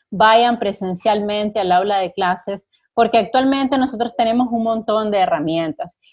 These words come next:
Este sería el momento, yo siempre lo he dicho, en que la conversación no debe ser si vamos a retornar o no al aula, porque no deberíamos retornar, y eso se va a prolongar, en mi opinión,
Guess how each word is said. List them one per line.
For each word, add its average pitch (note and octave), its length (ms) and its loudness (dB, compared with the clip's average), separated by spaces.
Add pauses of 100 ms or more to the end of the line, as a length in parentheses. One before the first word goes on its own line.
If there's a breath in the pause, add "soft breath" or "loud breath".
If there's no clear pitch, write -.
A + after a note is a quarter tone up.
Este C4 180 2
sería D4 340 2
el C#4+ 100 4
momento, A#3+ 680 2
yo F#3 120 0
siempre A#3 340 -2
lo G#3+ 100 0
he G3 60 0
dicho, G#3 320 -2 (100)
en G#3+ 160 -4
que G#3+ 120 0
la G3+ 140 0
conversación G3+ 760 -2
no B3+ 160 0
debe A#3 240 2
ser A3+ 360 0 (220 soft breath)
si - 160 -2
vamos A3 340 2
a C4+ 40 2
retornar A3 720 0
o G#3 120 0
no A#3+ 260 0
al F#3+ 180 2
aula, A3+ 480 4
porque - 340 0
no F#3+ 160 0
deberíamos A3 680 2
retornar, F3+ 680 -4 (300)
y G3 200 2
eso G3 200 0
se C4+ 140 -2
va A3 80 8
a G3 60 4
prolongar, A#3 420 2
en A#3+ 120 2
mi A3+ 80 2
opinión, G3+ 500 0